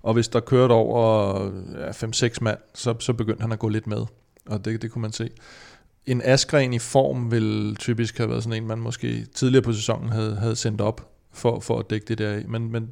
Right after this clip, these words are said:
det, det, det matchede åbenbart lige, hvad, hvad, hvor Kort var i øjeblikket. Og så synes jeg, han så stærk ud i udbruddet, og, og, og den arbejdsindsats, han laver, øh, da de bliver hentet,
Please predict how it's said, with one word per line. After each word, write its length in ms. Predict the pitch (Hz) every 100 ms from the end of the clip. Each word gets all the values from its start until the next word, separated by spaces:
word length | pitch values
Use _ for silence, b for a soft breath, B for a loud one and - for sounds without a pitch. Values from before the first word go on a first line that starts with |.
| -
det, 260 | 131 123 135
det, 240 | 127 120
det 80 | 135
matchede 380 | 113 107 - 117
åbenbart 420 | 110 113 113 113
lige, 180 | 110 110
hvad, 180 | 110 110 107 B B B B B
hvad, 300 | - 107 104 98 101
hvor 240 | 113 110
Kort 320 | - 117 113
var 140 | 110 107
i 40 |
øjeblikket. 440 | 104 107 110 110
Og 100 | 117
så 120 | - 117
synes 300 | - 123 127
jeg, 160 | 120 117 - _ _ _ _ _ _ _ _ - -
han 120 | 117 117
så 140 | 117
stærk 300 | - 107 120
ud 120 | 123
i 40 | 110
udbruddet, 600 | 113 147 147 135 123 -
og, 280 | 113 110
og, 220 | 113 113 -
og 200 | 113 117
den 160 | 120
arbejdsindsats, 640 | 110 123 139 123 - 113 -
han 100 | 107
laver, 320 | 107 120 147 - B B B B B -
øh, 280 | 113 110 117
da 60 | 117
de 100 | 113
bliver 160 | 113
hentet, 460 | 113 107 120 143